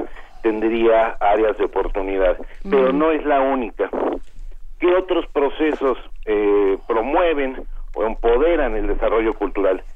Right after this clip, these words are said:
Speaker 1: Desde luego, la creación, el fomento a la creación, la educación, la capacitación, la profesionalización, la promoción y la difusión artística, pero también la promoción, la conservación,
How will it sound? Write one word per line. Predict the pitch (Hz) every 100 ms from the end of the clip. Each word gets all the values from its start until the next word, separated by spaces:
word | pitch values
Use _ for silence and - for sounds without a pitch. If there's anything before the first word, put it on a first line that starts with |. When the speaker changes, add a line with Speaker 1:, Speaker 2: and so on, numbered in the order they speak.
| - -
Speaker 1:
Desde | 180 165
luego, | 160 170 170 170
la | 147 120
creación, | 127 120 117 123 135 139 135 - - - -
el | 120
fomento | 127 127 135 135
a |
la | 123 110
creación, | 110 104 123 123
la | 127
educación, | 113 107 107 - 117
la | 113
capacitación, | 110 104 - - - 101 - 120 110
la | 104
profesionalización, | 92 90 98 101 104 104 - 107 - 127 127 - - - - -
la | 135 156
promoción | 156 151 127 - 131
y | 127
la | 113
difusión | 101 - - 123 117
artística, | 104 - 107 - 87 - - - - - - -
pero | 156 156 151
también | 147 135 165 233 190 - - - - - - - - - - - -
la | - -
promoción, | 131 127 117 - 135 120
la | 117
conservación, | - 117 131 113 120 - 151 151 - -